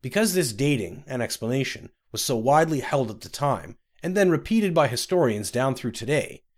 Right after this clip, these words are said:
it has come to have the force of tradition. Recall, however,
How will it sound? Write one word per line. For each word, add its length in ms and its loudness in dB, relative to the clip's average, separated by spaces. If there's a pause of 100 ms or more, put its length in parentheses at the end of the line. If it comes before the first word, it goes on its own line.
(140)
it 80 -6
has 140 -2
come 180 2
to 100 0
have 160 0
the 60 -6
force 300 -2
of 80 -14
tradition. 460 -2 (200)
Recall, 460 2
however, 560 -2